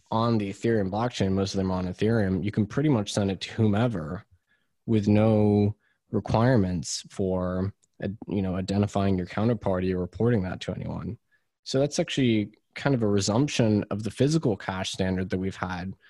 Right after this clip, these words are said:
uh, for hundreds of years and which is now being eroded away. So it'd be great if we could actually retain that. Um, so to me, like,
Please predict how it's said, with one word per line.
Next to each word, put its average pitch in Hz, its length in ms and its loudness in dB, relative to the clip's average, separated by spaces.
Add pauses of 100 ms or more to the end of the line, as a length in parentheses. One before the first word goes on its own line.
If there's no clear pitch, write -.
(340)
uh, 95 240 -6
for 107 160 -4
hundreds 101 400 0
of 95 120 -6
years 123 360 4
and 104 80 4
which 95 160 0
is 95 100 -2
now 95 180 0
being 92 360 -2
eroded 98 340 0
away. 95 480 -4 (560)
So - 220 2
it'd 123 140 4
be 127 100 4
great 127 260 4
if 123 140 0
we 117 60 2
could 113 120 2
actually 107 240 0
retain 131 380 2
that. 69 240 -4 (960)
Um, 104 420 0
so 143 220 0
to 131 160 2
me, 170 180 6
like, 117 300 2